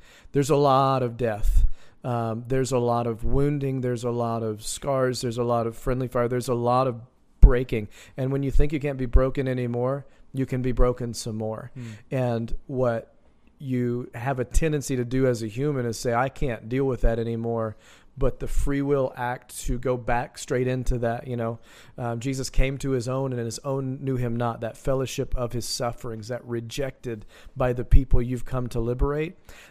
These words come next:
Speaker 1: That's a place where you really become a friend of God. And that's when God will begin, his heart will be moved by your heart. And I think that's one of the distinctions. I mean, that's a,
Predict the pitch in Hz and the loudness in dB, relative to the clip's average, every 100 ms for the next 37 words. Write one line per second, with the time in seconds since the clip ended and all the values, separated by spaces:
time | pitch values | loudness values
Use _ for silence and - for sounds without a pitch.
0 | - 123 135 151 214 - 147 139 - 135 | -16 -2 -2 0 -4 8 8 8 4 4
1 | 123 123 139 139 127 127 123 107 - 123 | 2 0 2 2 -2 -4 -4 -6 -4 -2
2 | 135 151 131 143 143 165 160 - - - | 0 0 2 2 2 -2 -6 -12 -14 -20
3 | - 127 123 147 - 175 135 120 120 123 | -8 -4 -2 0 8 8 8 0 2 2
4 | 135 135 123 127 117 127 127 135 160 - | 2 0 2 2 0 -2 -4 0 0 4
5 | 143 147 135 131 127 117 120 127 135 - | 2 2 -2 -4 -4 -4 -2 -2 -4 -4
6 | 120 110 110 117 104 104 - - - - | -2 -2 -2 -4 -4 -8 -10 -8 -8 -8
7 | - - - 117 113 131 131 156 - - | -16 -16 -6 -4 -4 -2 2 2 2 -4
8 | 113 131 156 - 156 143 127 123 110 - | 0 0 0 0 2 2 -2 -4 -6 -4
9 | 123 117 110 120 120 117 135 135 131 | -4 -4 -4 -2 -2 0 -2 0 -2